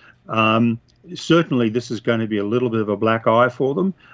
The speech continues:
uh, and it comes, as you suggest, on the back of, um, a bolt issue, which was a precautionary, uh, check to make sure that,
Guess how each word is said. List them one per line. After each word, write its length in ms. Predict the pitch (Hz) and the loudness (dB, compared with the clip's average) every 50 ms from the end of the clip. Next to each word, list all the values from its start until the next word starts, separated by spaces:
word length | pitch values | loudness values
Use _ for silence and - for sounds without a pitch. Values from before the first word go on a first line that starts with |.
| - - | -14 -8
uh, 240 | 117 110 107 107 117 | -6 -4 -2 0 0
and 120 | - 123 117 | 2 0 0
it 80 | 110 | 0
comes, 320 | - - 127 123 113 98 110 | 0 0 2 2 2 2 2
as 180 | 110 110 98 | 0 0 0
you 100 | 107 110 | -2 -2
suggest, 520 | 98 - - 104 101 110 113 120 113 - 120 | -4 -4 -6 -4 0 2 2 2 2 0 0
on 100 | 110 107 | 2 2
the 80 | 98 | 0
back 300 | 92 107 113 113 110 - | 2 0 0 0 0 0
of, 200 | 110 98 95 95 107 | -2 -2 -2 -2 -2
um, 260 | 104 104 107 107 107 - _ _ - - - _ - | -2 0 0 -2 -4 -6 _ _ -20 -20 -18 _ -8
a 80 | - 98 | -8 -4
bolt 400 | 90 - 117 127 127 117 - 139 | 0 2 4 4 4 2 2 0
issue, 420 | 131 120 - - 123 139 151 143 | -2 0 0 0 2 2 2 2
which 240 | 123 117 107 - - | 2 0 0 0 -2
was 160 | 117 101 101 | -4 -2 0
a 100 | 104 98 | -2 -2
precautionary, 1080 | - - 104 95 - - 120 117 113 117 - 113 113 110 107 107 110 107 107 107 107 104 | -2 -6 -10 -6 0 2 2 4 2 0 0 0 2 2 2 2 2 2 4 4 4 4
uh, 100 | 104 101 | 2 2
check 420 | - - - 127 120 120 - - | 0 0 0 0 0 -2 -4 -6
to 100 | - - | -4 -2
make 180 | 107 104 110 104 | -2 -2 -2 -4
sure 340 | - - 123 113 110 110 104 | -2 0 2 2 4 4 2
that, 200 | 104 104 110 | 2 0 -2